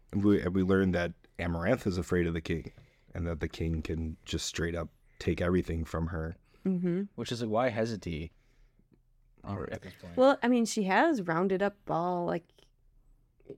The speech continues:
Speaker 2: he, she has rounded up all the High Lords and,
Speaker 3: Yeah.
Speaker 2: like, to him, she's doing his, her job. And this is where you said they're not very patient.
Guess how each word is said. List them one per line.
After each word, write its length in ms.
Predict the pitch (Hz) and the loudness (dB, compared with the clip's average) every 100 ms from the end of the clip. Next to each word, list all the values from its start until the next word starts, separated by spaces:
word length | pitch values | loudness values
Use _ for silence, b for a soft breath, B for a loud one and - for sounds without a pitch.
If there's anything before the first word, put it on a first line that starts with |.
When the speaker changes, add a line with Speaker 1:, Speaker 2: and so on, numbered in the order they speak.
| _ - | _ -18
Speaker 2:
he, 480 | - - 208 190 - | -8 -2 -2 -2 -8
she 240 | - - 240 | -10 -4 0
has 200 | 285 233 | 2 2
rounded 320 | 185 208 208 | 2 4 2
up 160 | 202 180 | 0 0
all 180 | 180 | -2
the 220 | 180 180 165 | 0 0 0
High 220 | 170 190 | 0 0
Lords 540 | 208 190 208 247 220 | 2 2 0 -2 -2
and, 300 | 185 170 170 | -4 -2 -2
Speaker 3:
Yeah. 220 | 175 101 202 - b b b b b _ _ | -2 -4 -6 -12 b b b b b _ _
Speaker 2:
like, 280 | 202 190 - - - | 0 0 -4 -20 -2
to 120 | 220 | 2
him, 600 | 214 302 302 233 214 202 - - | 4 6 6 4 2 -2 -8 -14
she's 380 | 202 - 226 190 | -8 -2 -2 -2
doing 340 | 180 214 269 | 0 2 2
his, 280 | 208 180 170 | 2 0 -2
her 200 | - 190 | -4 -2
job. 600 | 175 180 214 220 185 185 202 b b - | 0 2 2 2 0 -2 -8 b b -2
And 160 | 185 | 0
this 120 | 190 214 | 0 -2
is 120 | 202 | -2
where 120 | 190 | 0
you 120 | 180 | 0
said 340 | 180 180 170 - _ _ | 0 -2 -2 -6 _ _
they're 120 | 196 196 | 2 4
not 180 | 185 | 2
very 180 | 196 180 | 0 0
patient. 560 | 156 196 269 196 170 | 0 -2 0 -2 -6